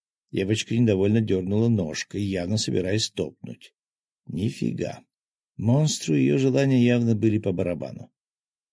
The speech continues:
А жаль, я уж тут губу раскатал не меньше, чем наш император. Впрочем, пока рано сдаваться.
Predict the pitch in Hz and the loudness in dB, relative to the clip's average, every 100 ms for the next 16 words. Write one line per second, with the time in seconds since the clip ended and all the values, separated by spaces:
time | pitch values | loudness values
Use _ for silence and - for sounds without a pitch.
0 | _ _ - 160 143 151 147 135 90 95 | _ _ -2 0 2 4 4 2 0 0
1 | 117 131 117 - 120 110 110 110 120 110 | 2 0 -2 -4 -2 0 0 2 2 2
2 | - 95 - 98 92 87 90 107 110 107 | 0 -4 -2 -2 -2 -4 -2 2 2 0
3 | 90 - 90 95 107 - 95 92 92 101 | -4 -6 -4 -2 -2 -2 -4 -4 -4 -4
4 | 90 82 - _ _ _ _ _ _ 127 | -4 -10 -20 _ _ _ _ _ _ 0
5 | 185 190 185 180 151 - 147 143 143 127 | 0 2 0 -2 -2 -2 -2 0 0 0
6 | 127 131 143 - - | -2 -2 -2 -4 -8